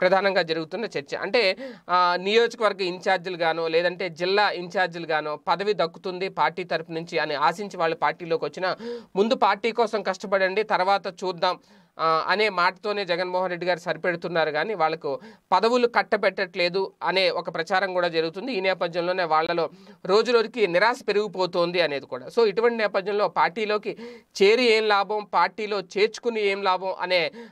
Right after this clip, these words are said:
ఆ, ప్రశ్నలు కూడా ఇప్పుడు రాజకీయ విశ్లేషకుల వి-, నుంచి వినిపిస్తున్నాయి. ఎందుకంటే ఒక జిల్లాలో, ఆ, అభివృద్ధి చెందాలన్నా, పార్టీని మలో-, మరింత బలోపేతం చేయాలన్నా సీనియర్ నాయకులు అవసరమే. కానీ ఇమ్మీడియట్‌గా వేరే పార్టీ నుంచి వచ్చిన వాళ్ళకి గనక ఆ ఇంచార్జ్ పదవులు, ఆ జిల్లాకు సంబంధించిన ఇంచార్జ్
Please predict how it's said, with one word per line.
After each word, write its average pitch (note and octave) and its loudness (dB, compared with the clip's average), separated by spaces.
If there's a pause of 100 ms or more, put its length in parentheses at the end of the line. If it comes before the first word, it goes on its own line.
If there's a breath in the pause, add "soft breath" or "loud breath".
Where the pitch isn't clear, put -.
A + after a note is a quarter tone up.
(120 loud breath)
ఆ, E3 2
ప్రశ్నలు F#3 -4
కూడా G3 -2
ఇప్పుడు F3 -6
రాజకీయ F3 0
విశ్లేషకుల F#3 -6
వి-, D#3+ -6
నుంచి F3 -8
వినిపిస్తున్నాయి. D3+ -6
ఎందుకంటే F#3+ 0
ఒక E3+ 2
జిల్లాలో, F#3 2 (400 loud breath)
ఆ, D#3 2
అభివృద్ధి F3 -2
చెందాలన్నా, F#3 0
పార్టీని F3+ -2
మలో-, F3 2
మరింత E3+ -2
బలోపేతం F3+ -2
చేయాలన్నా E3+ 0
సీనియర్ G3+ 0
నాయకులు G3 0
అవసరమే. E3 -2 (360 loud breath)
కానీ B3 4
ఇమ్మీడియట్‌గా A#3+ 2 (280 loud breath)
వేరే A#3 4
పార్టీ A#3 -2
నుంచి A3+ -10
వచ్చిన G#3 -6
వాళ్ళకి G3 0
గనక F3+ 0
ఆ F3 2
ఇంచార్జ్ F3+ -2
పదవులు, F3 -4
ఆ D#3 2
జిల్లాకు F3+ -2
సంబంధించిన E3+ -8
ఇంచార్జ్ E3+ -4